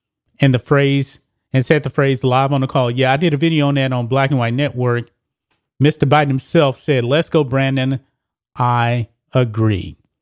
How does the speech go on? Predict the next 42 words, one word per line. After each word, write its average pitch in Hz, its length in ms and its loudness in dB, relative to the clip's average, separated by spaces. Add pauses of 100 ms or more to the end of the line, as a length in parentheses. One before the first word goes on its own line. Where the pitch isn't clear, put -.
(800)
Mister 175 220 2
Biden 156 260 4
is 131 100 0
so 147 200 -2
out 135 140 0
of 117 100 -6
touch, 139 260 -2
man. 123 360 -2
He 170 120 2
doesn't 135 200 2
even 123 180 0
know 117 80 -2
what 117 140 -6
that 113 240 0
phrase 117 320 0
means 151 440 2 (340)
when 131 220 0 (140)
everybody 139 720 2
else 107 440 -4 (540)
knows 127 320 2
exactly 131 460 0
what 110 140 0
it 107 40 -2
means. 110 300 0
But 123 200 0
now 139 140 2
you 143 180 0
got, 131 300 -2 (500)
uh, 123 140 2
the 123 140 -2
left 127 240 2
going 135 400 0
crazy 139 520 0
over 123 140 0
that 120 220 -2
phone 127 240 0
call, 113 280 -2
you 117 60 -2
know, 117 300 -2 (360)
comparing 143 440 0
it 131 140 0
to 123 420 0